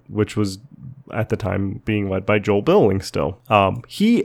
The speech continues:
Joel actually was very interested in doing a Dungeons and Dragons type game. And earlier, before T S R decided that they needed a video game, reached out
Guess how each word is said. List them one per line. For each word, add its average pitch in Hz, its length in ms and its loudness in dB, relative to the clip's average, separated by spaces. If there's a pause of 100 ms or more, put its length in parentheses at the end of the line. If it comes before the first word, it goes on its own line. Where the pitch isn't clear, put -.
Joel 135 380 8
actually 110 400 4
was 101 160 -2
very 113 260 2
interested 110 540 -4
in 127 300 4
doing 113 320 2
a 98 40 2
Dungeons 92 320 0
and 92 80 -10
Dragons 95 460 -4
type 98 320 -10
game. 98 320 -2 (500)
And 98 540 2 (160)
earlier, 143 460 6
before 113 560 4
T 117 200 -2
S 107 140 2
R 104 140 4
decided 95 440 0
that 95 140 -2
they 101 80 0
needed 139 260 2
a 104 60 4
video 95 260 0
game, 92 280 -2
reached 101 320 -2
out 92 320 2